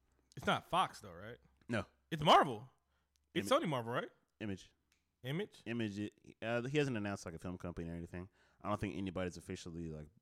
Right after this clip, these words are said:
Speaker 2: like,
Speaker 1: I thought
Speaker 2: bu-
Speaker 1: Spawn was Marvel for some reason.
Speaker 2: Nah, he's Image.
Speaker 1: Okay.
Speaker 2: Image is, like, that creator-owned, uh,
Speaker 1: Kinda
Speaker 2: Walking,
Speaker 1: like a Dark Horse kinda thing.
Speaker 2: Walking Dead.
Speaker 1: Mm-hmm.
Speaker 2: Uh, do you, did you wa-, do you watch Walking Dead, by the way?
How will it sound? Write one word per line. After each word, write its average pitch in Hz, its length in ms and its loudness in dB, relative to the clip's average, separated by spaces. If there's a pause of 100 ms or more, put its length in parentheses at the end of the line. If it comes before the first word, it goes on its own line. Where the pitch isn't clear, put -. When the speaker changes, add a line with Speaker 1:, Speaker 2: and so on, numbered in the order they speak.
(520)
Speaker 2:
like, - 160 -10
Speaker 1:
I 277 40 -4
thought 180 80 -12
Speaker 2:
bu- 370 80 -20
Speaker 1:
Spawn 269 300 -2
was 247 100 -10
Marvel 240 360 -12
for 156 80 -16
some 147 200 -12
reason. 139 260 -14 (140)
Speaker 2:
Nah, 85 140 -2
he's 85 140 -2
Image. 82 280 -6 (500)
Speaker 1:
Okay. 139 220 -10 (380)
Speaker 2:
Image 98 240 -4
is, 85 100 -4
like, 82 140 -8
that 82 160 -10
creator-owned, 82 760 -6
uh, 78 40 -6
Speaker 1:
Kinda 78 420 -12
Speaker 2:
Walking, - 220 -2
Speaker 1:
like 120 160 -2
a 107 40 -8
Dark 107 300 -8
Horse 104 240 -14
kinda 98 160 -20
thing. 104 140 -20
Speaker 2:
Walking 90 320 -4
Dead. 82 320 -4 (1200)
Speaker 1:
Mm-hmm. 101 560 -12
Speaker 2:
Uh, 107 40 0
do 104 120 -2
you, 131 100 -2
did 101 120 -10
you 127 80 -6
wa-, 120 100 -6
do 101 140 -12
you 117 60 -8
watch 110 200 -4
Walking 117 180 -8
Dead, 113 160 -8
by 117 80 -12
the 117 60 -12
way? 120 100 -12